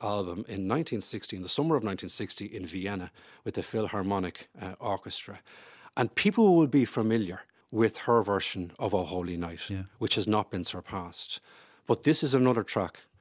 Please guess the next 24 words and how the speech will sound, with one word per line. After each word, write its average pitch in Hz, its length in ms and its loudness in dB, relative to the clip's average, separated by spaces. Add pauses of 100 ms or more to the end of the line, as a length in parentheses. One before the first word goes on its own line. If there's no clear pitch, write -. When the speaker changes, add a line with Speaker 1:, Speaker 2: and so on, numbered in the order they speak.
(120)
Speaker 1:
from 101 240 0
that 90 180 -2
album. 87 360 -8 (460)
It's, - 320 -6 (240)
uh, 107 200 -2
Mozart's 107 580 4
Alleluia. 95 640 0 (560)
Um, 95 600 -6
and 98 540 -2 (800)
I 143 120 6
don't 127 220 4
think 104 220 -2
this - 280 0
has 101 200 -4
been 92 220 -4
surpassed - 800 -6 (300)
either. 95 360 -4 (580)
There 110 180 6
is 104 120 4
nothing 107 460 4 (260)
in 113 220 -2
the 104 80 2
vocal 104 340 2
world 90 460 -6